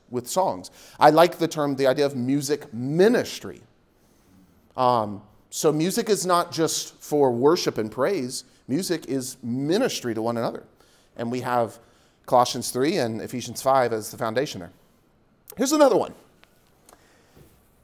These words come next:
Uh, Hebrews two twelve. "I will tell of your name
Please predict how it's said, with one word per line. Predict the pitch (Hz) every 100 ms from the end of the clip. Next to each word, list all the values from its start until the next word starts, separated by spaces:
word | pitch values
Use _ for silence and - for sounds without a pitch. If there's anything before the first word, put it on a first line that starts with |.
| _ -
Uh, | 175 170 156 147
Hebrews | - 240 226 226 214 -
two | - 208 202 190
twelve. | - 160 120 107 -
"I | 180
will | 196 196
tell | - - 240 254 262
of | - 165
your | 170 175
name | 170 165 180 185 185